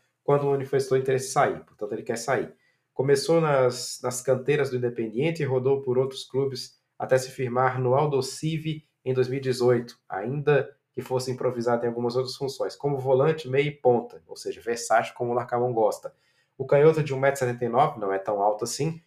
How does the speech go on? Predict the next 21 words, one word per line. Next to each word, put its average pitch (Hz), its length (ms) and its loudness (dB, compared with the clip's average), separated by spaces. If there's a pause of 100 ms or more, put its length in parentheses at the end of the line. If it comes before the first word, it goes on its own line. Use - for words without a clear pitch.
(220)
era 127 200 6
visto 147 360 -2
como 135 240 -2
lateral 135 540 4
de 131 140 -6
características 127 580 -4
defensivas. 139 1040 -6 (240)
Foi 156 320 4
atuando 127 440 4
como 120 220 -2
lateral 120 480 4
esquerdo 131 560 -2
que 135 100 -10
Vichalba 127 520 0
cham-, 120 340 -4
chamou 120 260 -2
a 117 40 -4
atenção 120 340 -6
do 135 60 0
Argentino 127 400 -4
Júnior, 120 340 -2